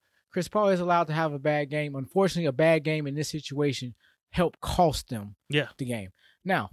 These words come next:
Speaker 1: f-, in the Jay Crowder thing, fifteen points, th-, <sighs> three, I mean, eight rebounds, three assists, three steals, three blocks.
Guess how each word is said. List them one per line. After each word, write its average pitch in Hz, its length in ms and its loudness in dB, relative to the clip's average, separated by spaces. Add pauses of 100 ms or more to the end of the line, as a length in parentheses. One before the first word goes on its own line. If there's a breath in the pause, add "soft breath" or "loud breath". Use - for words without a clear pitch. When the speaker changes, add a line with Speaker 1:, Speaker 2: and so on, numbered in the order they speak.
Speaker 1:
f-, - 80 -8
in 185 80 2
the 165 100 2
Jay 180 220 4
Crowder 208 340 2
thing, 202 320 -4 (340)
fifteen 170 440 2
points, 117 360 -2 (300)
th-, 190 140 0
<sighs> - 440 -8
three, 190 300 2
I 160 80 6
mean, 139 160 4
eight 180 220 4
rebounds, 127 540 4
three 202 260 2
assists, 139 560 0
three 202 260 4
steals, 131 480 4
three 202 300 4
blocks. 147 340 4